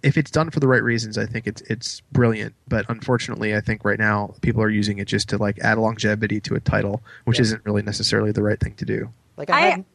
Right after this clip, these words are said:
Speaker 2: I had no bones about the sort of linear nature of The Witcher Two.
Speaker 3: Mm-hmm.
Speaker 1: No, I didn't.
Speaker 3: Well, no, I think, I mean, sometimes you just wanna play a game that takes you along a path.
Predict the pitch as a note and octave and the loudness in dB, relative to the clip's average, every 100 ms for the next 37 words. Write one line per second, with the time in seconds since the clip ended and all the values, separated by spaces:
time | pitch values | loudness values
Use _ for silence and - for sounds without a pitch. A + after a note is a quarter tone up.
0 | _ E3+ F3 F3+ C3+ D3 D#3 D3 C3+ B2+ | _ -6 0 0 2 0 0 -4 -8 -2
1 | B2 B2 C3+ B2+ B2+ B2 B2+ - - E3 | 0 0 -4 -2 0 0 -4 -8 -2 0
2 | C#3 B2+ C3 C#3 C#3 C3 B2 B2 B2 A2 | 0 -2 -2 -2 -2 -4 -6 -6 -6 -6
3 | A2 A2+ A2+ A#2 G2+ A2+ G#2 - _ _ | -6 -8 -8 -10 -14 -14 -16 -20 _ _
4 | _ _ _ _ A3+ G#3 F#3 F#3 _ _ | _ _ _ _ -6 -6 -6 -8 _ _
5 | _ _ _ C3 A#2+ B2+ E4+ F4+ D#4 F#4 | _ _ _ 2 4 4 6 4 4 2
6 | F4+ - - - - B3+ C#4 C4 - C#4+ | -2 -4 -10 -12 -2 2 2 0 0 0
7 | D4 D#4+ D#4 C4 B3+ A#3+ A3+ A3+ G#3+ G#3 | 2 0 0 -4 -4 -2 -4 -2 0 0
8 | F#3 F3+ F#3 - - _ _ A3 G#3 G3+ | 0 -2 -2 -4 -10 _ _ -2 0 0
9 | F#3 E3+ E3 D#3+ F3 - | 4 4 2 0 0 0